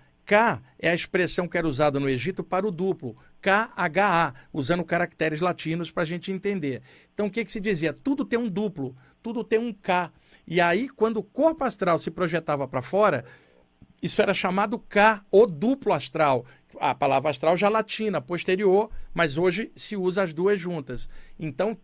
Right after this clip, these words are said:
tudo tem um duplo, uma cadeira que você tiver tem um duplo, um ambiente. O que varia é a qualidade desse duplo,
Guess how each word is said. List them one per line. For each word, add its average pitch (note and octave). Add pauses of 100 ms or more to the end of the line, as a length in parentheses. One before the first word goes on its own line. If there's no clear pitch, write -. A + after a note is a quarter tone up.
tudo C#4+
tem A#3+
um B3
duplo, F#3
uma F3+
cadeira E3+
que -
você G3+
tiver D#3+
tem D#3
um C#3+
duplo, F3+ (300)
um F3+
ambiente. F3+
O E3
que G3+
varia D#3 (240)
é E3+
a C#3+
qualidade E3+
desse G3+
duplo, G#3